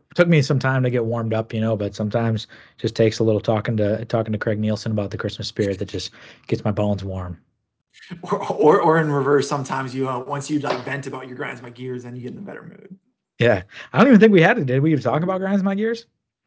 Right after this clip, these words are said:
Speaker 2: We didn't. But,
Speaker 1: Yeah.
Speaker 2: uh, we, so we are gonna do one more episode before, before New Year's, right? To get to twenty.
Speaker 1: Yeah, that's what you promised the listeners, so I guess I'll have to show up.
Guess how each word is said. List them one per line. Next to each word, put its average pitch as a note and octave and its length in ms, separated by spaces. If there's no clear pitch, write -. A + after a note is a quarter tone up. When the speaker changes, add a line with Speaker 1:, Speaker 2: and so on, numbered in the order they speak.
Speaker 2:
We C3 100
didn't. B2 380
But, C#3 240
Speaker 1:
Yeah. C#3+ 100
Speaker 2:
uh, C3+ 300
we, F3 140
so D#3+ 140
we D#3+ 100
are E3+ 100
gonna F3+ 160
do D#3+ 160
one D#3 180
more D#3 180
episode D3 480
before, C#3+ 540
before D3 340
New C#3+ 100
Year's, D3+ 340
right? D3 320
To - 280
get C3+ 120
to - 60
twenty. E3 460
Speaker 1:
Yeah, D3 220
that's D#3 180
what D3+ 100
you D#3 120
promised D#3 340
the C#3 80
listeners, C3+ 420
so C#3 160
I C3+ 80
guess C3 200
I'll C#3 100
have C#3 140
to C3 60
show C3+ 260
up. C3+ 280